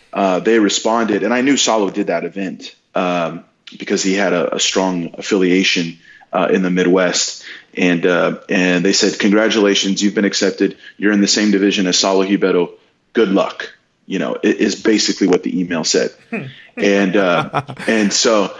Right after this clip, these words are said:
Speaker 2: Get ready
Speaker 1: I,
Speaker 2: to
Speaker 1: I was
Speaker 2: lose.
Speaker 1: just, right. And I was just, like, dreaming, "Man, how awesome would it be to, to get a match with Salo?" You know, I, I, I didn't really care. You know, I'm a nineteen-year-old brown belt, nothing to lose. Like, man, it would just be so, so cool to step on the mat with him.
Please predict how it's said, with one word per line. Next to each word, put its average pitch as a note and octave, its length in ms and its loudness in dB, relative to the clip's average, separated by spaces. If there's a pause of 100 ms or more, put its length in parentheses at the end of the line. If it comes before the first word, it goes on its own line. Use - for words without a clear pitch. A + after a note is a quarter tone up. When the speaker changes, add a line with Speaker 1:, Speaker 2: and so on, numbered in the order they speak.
(100)
Speaker 2:
Get E3+ 140 2
ready E3+ 200 4
Speaker 1:
I, - 20 4
Speaker 2:
to F3 80 2
Speaker 1:
I D#3 80 2
was B2 260 4
Speaker 2:
lose. - 400 -6
Speaker 1:
just, - 240 -4
right. C3+ 300 2
And B2 260 0
I C3 80 4
was C3 160 0
just, A#2+ 180 -6
like, G#2+ 220 -2
dreaming, A#2+ 380 -6
"Man, B2+ 180 -4
how A#2 220 -4
awesome A2+ 460 -6
would G#2 100 -6
it G2+ 100 -4
be G2 140 -6
to, G2 180 -6
to - 140 -10
get G2+ 160 2
a - 20 2
match F#2+ 260 0
with F2+ 100 0
Salo?" F#2 280 2
You F2+ 160 0
know, G2 140 2
I, G#2 80 2
I, - 320 -2
I A#2+ 40 2
didn't A2 140 2
really F#2+ 220 0
care. G2+ 340 2
You F#2+ 140 0
know, G2 120 0
I'm G2 100 0
a - 20 0
nineteen-year-old F#2 520 0
brown F#2 280 0
belt, F2+ 260 2
nothing F#2 280 0
to F2+ 60 0
lose. F#2 440 2
Like, E2+ 120 -2
man, G2+ 160 2
it F#2+ 60 2
would F#2 80 0
just F#2 180 -2
be F2 60 -4
so, F2+ 440 2 (280)
so A#2 220 2
cool A2 240 2
to F2+ 80 2
step F#2+ 240 0
on F2+ 60 0
the E2+ 60 0
mat F2 220 0
with - 140 0
him. E2+ 260 -4